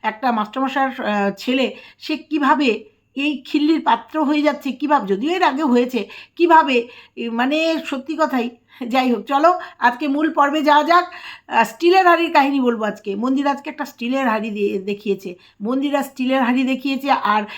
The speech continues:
মারু গোপাল ভাঁড়ের গল্প বলেছে। এই দুটোকে মিলিয়ে আজকে দারুণ একটা গল্প তোমাদের সঙ্গে আজকে আমি শেয়ার করব। তোমরা হয়তো অনেকেই জানো না, আহ, যে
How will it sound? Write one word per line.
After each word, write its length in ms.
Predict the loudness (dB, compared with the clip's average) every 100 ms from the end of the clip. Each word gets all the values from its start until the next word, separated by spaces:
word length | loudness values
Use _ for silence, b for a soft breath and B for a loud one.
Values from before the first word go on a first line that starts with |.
| B -2
মারু 260 | 0 0
গোপাল 360 | -2 -4 -2 -2
ভাঁড়ের 240 | -2 -4
গল্প 240 | -4 -8 -10
বলেছে। 420 | -10 -12 -12 -20 _ _
এই 140 | -4 -2
দুটোকে 400 | -4 -8 -8 -4
মিলিয়ে 380 | 0 2 4 2
আজকে 280 | 0 -2 -6
দারুণ 320 | -2 -2 -2
একটা 200 | -6 -6
গল্প 320 | -8 -6 -6 -6
তোমাদের 320 | -6 -6 -6
সঙ্গে 240 | -6 -4
আজকে 220 | -6 -8
আমি 120 | -12 -12
শেয়ার 240 | -12 -14
করব। 280 | -16 -20 -20 B B -12
তোমরা 200 | -2 -2
হয়তো 220 | -2 -4
অনেকেই 300 | -6 -4 -4
জানো 260 | -2 -2 -4
না, 160 | -6 B B B
আহ, 200 | -4 -2
যে 280 | 0 -2 -2